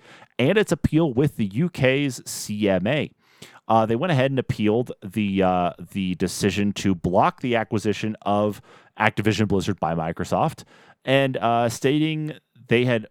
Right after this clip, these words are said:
uh, in their appeal, said, uh, the regulator overestimates the role of cloud streaming. So here's kind of a, a list of the grounds that they put out here in their, um,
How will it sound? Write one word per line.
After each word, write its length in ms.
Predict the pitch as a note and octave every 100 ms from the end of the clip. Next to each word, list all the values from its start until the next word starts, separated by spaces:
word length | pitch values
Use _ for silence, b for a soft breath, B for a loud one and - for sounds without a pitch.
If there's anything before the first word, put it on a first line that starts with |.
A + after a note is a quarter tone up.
| -
uh, 160 | G2+ F#2
in 140 | C3+
their 140 | C#3+
appeal, 360 | C3 - C3 B2
said, 420 | - A#2+ A2+ A2 -
uh, 240 | G2 G2
the 140 | F#2+ G2+
regulator 500 | A#2 A#2+ B2 A2 F#2+
overestimates 1000 | C#3 E3+ D3+ - B2+ B2+ - A#2+ C#3 -
the 100 | G#2+
role 400 | F2+ G#2 A#2 G2+
of 160 | G2
cloud 320 | - F2+ F2+ -
streaming. 460 | - G#3+ E3+ C#2+ _ b b b b b b
So 220 | - A2
here's 240 | D3+ F3+
kind 260 | - C#3+ C#3+
of 100 | B2+ G#2+
a, 500 | A2 A2 G#2 G2+ -
a 140 | G2 G2+
list 260 | B2 -
of 80 | A#2
the 100 | G#2+
grounds 500 | F#2+ F#2+ G2 G2 F2
that 100 | F#2
they 120 | F2
put 200 | - F2
out 160 | E2 -
here 320 | F2 E2+ E2
in 280 | F#2+ G2 F#2+
their, 480 | F2 E2 E2 D#2+ -
um, 340 | D2+ D2+ D2+